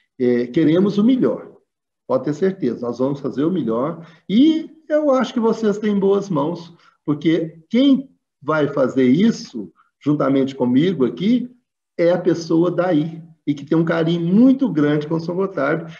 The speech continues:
que ela fala de boca cheia, "Eu sou de São Gotardo", que é a Renilda, né? Uma profissional excelente, todos conhecem, sabem, assim, de, de uma grande capacidade, que hoje é uma diretora minha aqui, da superintendência,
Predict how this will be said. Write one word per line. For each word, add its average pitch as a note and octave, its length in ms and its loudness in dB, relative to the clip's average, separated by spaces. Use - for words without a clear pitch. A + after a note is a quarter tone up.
que D#3 100 0
ela D3+ 180 0
fala D#3 240 0
de D3 100 0
boca E3 360 0
cheia, A#2 560 -2
"Eu C3 120 2
sou D3+ 260 -2
de D3+ 100 -6
São C3+ 160 -6
Gotardo", B2 420 -4
que - 80 -6
é C#3+ 60 0
a - 20 -2
Renilda, E3 640 -2
né? C#3 240 2
Uma C3 240 2
profissional C3 600 0
excelente, B2 800 -2
todos D3 240 0
conhecem, C3 580 0
sabem, C3+ 380 -6
assim, C3 220 -6
de, B2 180 0
de B2+ 120 -4
uma D3+ 180 0
grande E3+ 480 2
capacidade, D3 800 -8
que E3 80 -2
hoje F3 300 4
é - 20 4
uma D#3+ 140 2
diretora C3 480 0
minha C#3+ 320 -2
aqui, F3 400 -10
da C3 60 0
superintendência, B2+ 960 -4